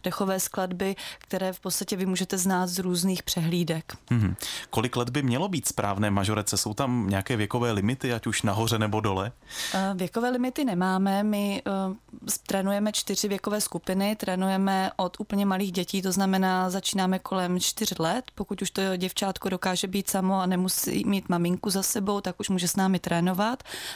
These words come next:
Speaker 1: To je vlastně taková naše taneční přípravka a už i pro tuhle věkovou skupinu můžeme jezdit na soutěže, ale vždycky záleží, jak jsou děvčata šikovná, protože, eh, já ráda pracuju s tím, aby byly spokojené a šťastné, aby to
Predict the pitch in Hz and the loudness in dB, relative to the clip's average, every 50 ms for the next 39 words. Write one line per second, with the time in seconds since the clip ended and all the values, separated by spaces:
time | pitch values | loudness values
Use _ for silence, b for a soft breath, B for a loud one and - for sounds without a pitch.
0 | B B 208 202 190 190 185 - 196 190 185 - 202 196 190 180 - 208 - 190 | B B -2 0 0 0 -2 0 0 -2 -2 0 0 0 0 0 0 0 0 0
1 | 190 196 185 - - 190 - - 185 180 - 185 185 - - - 196 - 196 202 | 0 0 0 0 0 0 0 0 -2 -2 -2 -2 -2 -2 0 -2 0 0 0 -2
2 | - 247 233 - - - 226 - - 214 208 - 247 208 226 220 190 208 - - | -2 -2 -2 -2 -4 -6 -6 -4 -4 -4 -2 0 0 0 0 0 -2 -4 -2 -2
3 | 214 208 214 202 - - 202 - - 208 208 208 - B B B B 208 208 202 | -2 -2 -2 -2 -4 -6 -6 -4 -2 0 0 0 0 B B B B 0 2 2
4 | 196 208 208 202 196 190 202 208 196 196 185 - 214 214 185 - 180 160 143 160 | 2 2 2 2 0 0 -2 0 2 2 2 2 0 0 -2 -2 -2 -2 0 0
5 | 165 160 175 170 - 196 - - - 190 190 196 190 190 202 196 190 185 214 190 | 0 -2 -2 -2 -4 -4 -4 -2 -2 0 0 0 0 0 0 0 0 0 -2 -2
6 | B B B B B B - 196 180 - - - 214 202 202 196 - - 208 - | B B B B B B -2 -2 0 0 0 0 0 0 0 0 -2 -2 -2 0
7 | 214 196 - 220 - - 190 202 196 196 196 - 190 185 - 202 180 190 214 202 | 0 0 0 -2 -2 0 0 2 2 0 0 -2 -4 -4 -2 -2 0 0 0 -2
8 | - B B B B B B 185 185 185 185 185 185 185 196 190 185 190 190 190 | -4 B B B B B B 0 2 2 2 0 0 0 0 0 0 0 -2 -2
9 | 185 190 196 - - 190 185 - - 214 202 202 196 196 196 - - - - - | -2 -4 -4 -4 -4 -4 -4 -2 -2 0 0 0 0 0 0 0 0 -2 -2 -2
10 | - 202 190 196 208 - - 180 196 190 185 190 190 190 196 190 - - - 208 | 0 0 2 2 2 0 0 0 0 0 0 0 0 0 0 0 -2 -2 -4 -4
11 | - - 208 202 202 202 202 196 180 - - 190 180 - - 202 196 190 185 214 | -2 -2 -2 0 2 2 2 2 0 0 0 0 -2 0 0 0 0 0 0 -2
12 | - - 214 196 | -2 -2 -4 -4